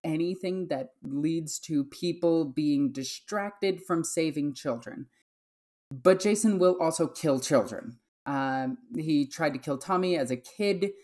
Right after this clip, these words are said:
uh, before Tommy became an adult, and then Jason killed him again. Uh, Jason is kind of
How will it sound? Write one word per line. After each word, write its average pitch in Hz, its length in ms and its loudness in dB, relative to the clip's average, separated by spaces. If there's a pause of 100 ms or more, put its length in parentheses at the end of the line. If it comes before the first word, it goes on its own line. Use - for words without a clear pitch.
(220)
uh, 139 200 2
before 143 760 0
Tommy 143 320 0
became 131 340 -2
an 120 60 0
adult, 151 480 2
and 139 160 2
then 135 140 0
Jason 139 340 -2
killed 135 240 -2
him 120 100 2
again. 165 440 -2 (420)
Uh, 135 160 -2
Jason 180 480 2
is 165 300 0 (680)
kind 240 460 2
of 208 320 2